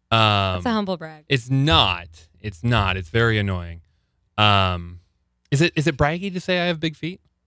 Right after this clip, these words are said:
Speaker 1: Is that, is that something people aspire to?
Speaker 2: I don't know. I just felt like the right thing to say at
Speaker 1: Yeah.
Speaker 2: the right time.
Speaker 1: Um, I wear a size fifteen.
Speaker 2: <laughs> Oh my God.
Speaker 1: So most ice rinks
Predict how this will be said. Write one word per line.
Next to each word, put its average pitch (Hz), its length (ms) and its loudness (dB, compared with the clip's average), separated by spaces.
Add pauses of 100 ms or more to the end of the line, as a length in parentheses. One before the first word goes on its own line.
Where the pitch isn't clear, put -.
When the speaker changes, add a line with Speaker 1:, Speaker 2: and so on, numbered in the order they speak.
(420)
Speaker 1:
Is 123 80 -4
that, 139 160 -2
is 131 80 0
that 147 120 2
something 151 240 -2
people 151 220 -4
aspire 139 380 -2
to? 165 200 -6 (1400)
Speaker 2:
I 180 120 -8
don't 156 160 -10
know. 147 100 -20
I 151 100 -20
just - 200 -20
felt 160 120 -6
like 160 120 -12
the 160 100 -20
right 147 160 -18
thing 156 160 -20
to 151 60 -20
say - 160 -20
at 147 100 -20
Speaker 1:
Yeah. 120 100 0
Speaker 2:
the 110 40 0
right 104 120 -12
time. 147 260 -20 (360)
Speaker 1:
Um, 107 460 2 (1080)
I 127 60 4
wear 127 200 6
a 127 60 2
size 117 320 -2
fifteen. 90 640 -10
Speaker 2:
<laughs> - 60 2
Oh - 0 - (640)
my 587 60 6 (200)
God. 370 120 -10
Speaker 1:
So 117 1200 0 (240)
most 135 560 2
ice 113 280 2
rinks 107 520 -4